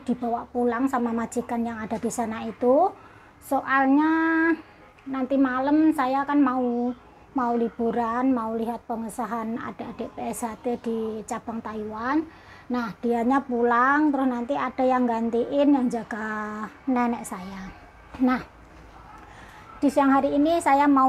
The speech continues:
masak, nanti ada terong, terus ada blendrang yang kemarin ya, teman-teman. Terus yang pasti saya mau masak bihun goreng ini untuk bekal, untuk bekal dia pulang. Terus nanti ada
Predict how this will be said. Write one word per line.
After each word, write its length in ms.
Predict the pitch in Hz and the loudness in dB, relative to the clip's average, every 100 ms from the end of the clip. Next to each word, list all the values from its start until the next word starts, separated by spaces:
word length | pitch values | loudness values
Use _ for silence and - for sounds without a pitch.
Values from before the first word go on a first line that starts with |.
| 262 | 4
masak, 720 | 247 254 - 269 269 269 277 | 0 -2 2 6 6 6 2
nanti 240 | 247 254 | -2 2
ada 240 | 269 247 - | 2 2 -4
terong, 720 | - 240 240 247 285 320 277 - - | -4 -6 2 6 6 4 -2 -12 -8
terus 160 | 254 262 | -4 -2
ada 240 | 254 254 | -2 -2
blendrang 480 | 247 247 233 226 262 | -2 2 2 2 2
yang 160 | 262 247 | 2 2
kemarin 480 | 247 240 240 269 269 | 2 2 4 6 6
ya, 160 | 269 | 4
teman-teman. 560 | 269 254 240 247 269 330 - - - - - | 0 -2 -2 0 0 -2 -6 -20 -20 -20 -6
Terus 320 | 269 277 269 | 2 4 4
yang 160 | 294 262 254 | 4 2 2
pasti 560 | 247 - 277 277 330 | 0 0 2 4 4
saya 240 | 311 269 285 | 2 2 4
mau 240 | 269 269 | 4 4
masak 400 | 269 247 262 254 | 2 0 -4 -2
bihun 320 | 247 262 247 | 2 4 2
goreng 320 | 254 240 254 | 0 0 0
ini 400 | 247 240 277 311 | 2 2 4 4
untuk 320 | 339 285 285 262 | 2 2 0 -6
bekal, 480 | - 240 262 320 - - - - - - | -4 2 4 4 0 -8 -14 -14 -12 -6
untuk 160 | - 190 | -4 -2
bekal 320 | - 254 254 | 0 0 0
dia 240 | 240 240 | 0 -2
pulang. 640 | 240 240 247 254 330 370 - - - - - - - - 269 | -2 -2 2 2 0 -4 -8 -18 -20 -20 -20 -20 -20 -8 -2
Terus 560 | 277 285 285 285 285 | 0 2 0 -2 -2
nanti 400 | 277 269 269 311 | -2 -2 -4 -4
ada 880 | - 285 - 262 247 254 247 254 | -6 -6 -4 -2 0 0 0 0